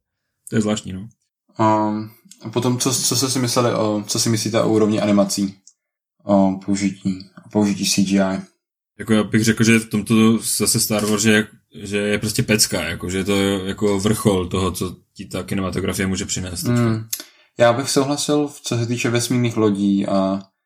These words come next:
Speaker 2: možná těch jednotlivých planet a tak dál.
Speaker 1: Mhm.
Speaker 2: Ale když si vybavíte, tak nějak světelný rozbor té závěrečné scény s těmi mnoha Sithy,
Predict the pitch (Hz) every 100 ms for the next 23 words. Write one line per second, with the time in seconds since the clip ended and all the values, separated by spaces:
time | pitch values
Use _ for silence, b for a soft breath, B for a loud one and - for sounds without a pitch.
0 | _ _ _ 101 107 101 98 101 101 98
1 | 98 95 - 101 98 95 92 98 98 95
2 | 92 113 - _ _ 113 110 98 127 -
3 | _ 104 104 104 101 101 - _ _ _
4 | - 113 113 139 113 123 127 131 - 135
5 | 135 160 - _ _ _ _ 104 104 113
6 | 113 110 110 - - _ _ _ _ -
7 | - 113 107 117 120 117 110 110 101 98
8 | - - 104 98 95 110 110 120 113 -
9 | 117 110 - - 117 110 95 - 104 101
10 | 98 101 104 101 - - 113 - 90